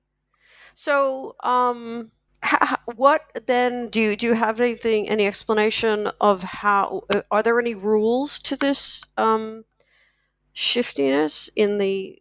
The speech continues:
you know, all things considered, um, permissibility judgment? I mean, so you've got, uh, you know, let me, let me just,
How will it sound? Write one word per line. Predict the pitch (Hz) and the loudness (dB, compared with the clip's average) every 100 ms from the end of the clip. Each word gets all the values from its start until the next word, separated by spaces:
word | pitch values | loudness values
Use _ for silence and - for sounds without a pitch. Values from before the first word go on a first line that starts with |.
| _ | _
you | - 202 | -2 -2
know, | |
all | - 190 208 | 2 2 2
things | 226 214 214 | 0 -4 -6
considered, | - 208 196 - 208 208 233 269 262 _ _ _ _ _ - | -6 -6 -2 0 0 0 0 -2 -14 _ _ _ _ _ -6
um, | 208 196 196 190 196 196 | -2 -2 -4 -8 -12 -4
permissibility | 220 220 214 - 208 208 220 | -2 0 -2 -2 0 0 -2
judgment? | 220 226 - 320 349 - _ _ _ _ _ _ _ _ _ _ _ _ _ _ _ - | -4 -6 -6 -12 -12 -16 _ _ _ _ _ _ _ _ _ _ _ _ _ _ _ 0
I | |
mean, | 214 208 | 4 4
so | 240 | 2
you've | 226 | 0
got, | 240 233 - | 4 4 4
uh, | 214 - | -2 -2
you | 233 214 | -2 0
know, | |
let | 214 | 2
me, | 214 202 | 0 -2
let | 202 | 0
me | 202 | 0
just, | 196 - | -2 -4